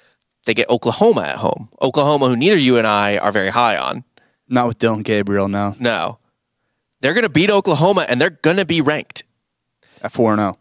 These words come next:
Speaker 1: Yep. And then, here's where it gets more fun. Their next two games are Nebra-, are, uh, are, are Indiana at home and Rutgers on the road.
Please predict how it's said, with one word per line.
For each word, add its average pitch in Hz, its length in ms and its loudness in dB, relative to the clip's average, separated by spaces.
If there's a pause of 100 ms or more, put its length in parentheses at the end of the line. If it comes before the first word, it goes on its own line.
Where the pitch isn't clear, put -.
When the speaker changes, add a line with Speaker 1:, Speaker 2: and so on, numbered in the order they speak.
(200)
Speaker 1:
Yep. 135 180 -2 (220)
And 120 160 0
then, 226 360 0 (200)
here's 233 320 0
where 226 140 6
it 226 80 0
gets - 340 -2
more 220 320 4
fun. 165 400 0 (760)
Their 277 240 4
next 285 580 0
two 269 260 4
games 262 560 0 (840)
are 220 140 4
Nebra-, 196 440 2
are, 170 180 4
uh, 160 200 4
are, 170 240 2
are 165 140 4
Indiana 247 520 2
at 214 240 2
home 233 320 4
and 202 200 0
Rutgers 240 360 2
on 233 120 2
the 220 80 4
road. 269 300 2